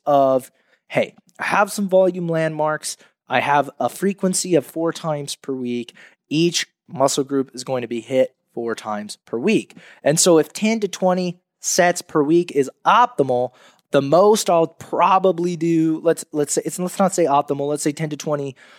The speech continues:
uh, sets per week is manageable and recoverable at a level for most people with where they're at with their fitness. The most you should do on any one day, in my opinion, for any one muscle group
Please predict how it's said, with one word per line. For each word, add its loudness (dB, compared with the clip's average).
uh, 4
sets 2
per -2
week -2
is 0
manageable 0
and -6
recoverable 0
at -4
a -6
level 0
for -8
most 0
people -6
with -12
where -8
they're -10
at -10
with -18
their -8
fitness. -2
The 4
most 4
you 2
should 0
do 2
on 6
any 4
one 2
day, 4
in -8
my -2
opinion, -2
for -8
any -2
one -2
muscle 0
group -2